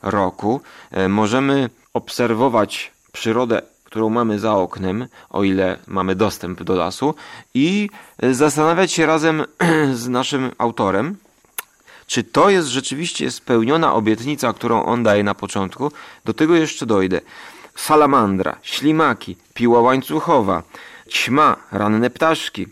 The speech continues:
e, siódmy maja i wiatr. Posłuchajcie, jakie tutaj są tytuły o, e, o rozdziałów. Drugi lipiec, grzyby.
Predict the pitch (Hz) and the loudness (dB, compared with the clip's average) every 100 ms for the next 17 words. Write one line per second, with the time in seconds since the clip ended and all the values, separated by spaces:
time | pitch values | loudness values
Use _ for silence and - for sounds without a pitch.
0 | - 92 80 - - 104 113 113 113 143 | -8 -4 -4 -2 -2 2 4 4 4 2
1 | 120 - 101 98 120 151 - - - _ | 0 -4 -4 0 2 2 -2 -10 -10 _
2 | _ _ 110 101 117 120 117 120 120 127 | _ _ -8 -2 -2 0 -2 -2 -4 -2
3 | 117 131 135 - 110 123 139 - - 98 | -2 -4 -4 -4 0 2 2 -2 -2 2
4 | 104 113 120 123 139 95 - - - - | 2 2 0 2 2 0 -2 -12 -20 -20
5 | - 101 113 113 139 156 90 - - _ | -8 0 2 4 4 2 -2 -4 -10 _
6 | 92 95 143 113 87 | -8 0 2 2 -2